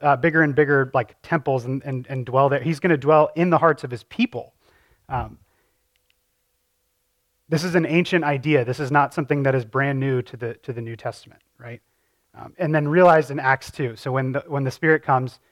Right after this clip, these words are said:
uh, the, the Spirit dwells in us, right? The glory of the Lord dwells in us. Uh, we are knit together, uh, because God is at work within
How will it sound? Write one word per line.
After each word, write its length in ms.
uh, 280
the, 200
the 80
Spirit 320
dwells 320
in 200
us, 440
right? 220
The 60
glory 320
of 40
the 60
Lord 180
dwells 300
in 120
us. 280
Uh, 160
we 400
are 140
knit 300
together, 580
uh, 100
because 320
God 200
is 120
at 80
work 320
within 320